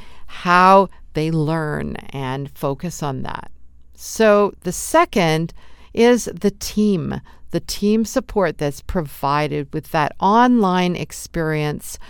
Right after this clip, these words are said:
one hour, one-on-one with your tutor, and including that learning plan. So number three, resources at our fingertips.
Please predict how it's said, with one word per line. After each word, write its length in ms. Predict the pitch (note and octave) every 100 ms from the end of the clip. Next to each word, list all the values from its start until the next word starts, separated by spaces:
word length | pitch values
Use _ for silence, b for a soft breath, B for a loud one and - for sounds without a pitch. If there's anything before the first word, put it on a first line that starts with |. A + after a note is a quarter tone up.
| B B
one 380 | D3 E3 G3+ A3 -
hour, 580 | E3 D#3 D#3+ D#3+ D#3+ - b b
one-on-one 920 | D3 F#3 A3 A3+ F3+ D#3 D3+ C#3+ D3+
with 220 | D3 -
your 100 | D3+
tutor, 600 | - - D#3+ D3+ C#3+ C#3+ B B B B
and 360 | D#3+ D#3+ E3 D#3+ - -
including 840 | F3 E3 - - E3+ E3 D#3+ D#3
that 280 | C#3+ C3+ -
learning 420 | C#3 C3 C#3 C#3
plan. 400 | C#3 B2+ E2 C#2 - - - - - - - - b b b b b
So 220 | - A3+
number 360 | A3 B3+ D4+ E4+
three, 640 | - A3+ A3+ A3 A3+ A3 -
resources 1000 | D#3 E3 G#3 A3+ G3+ G#3 G3+ - G3+ F#3 - -
at 200 | D3+ -
our 180 | D3 D3
fingertips. 1080 | - - C#3 C#3 C#3+ - - - - -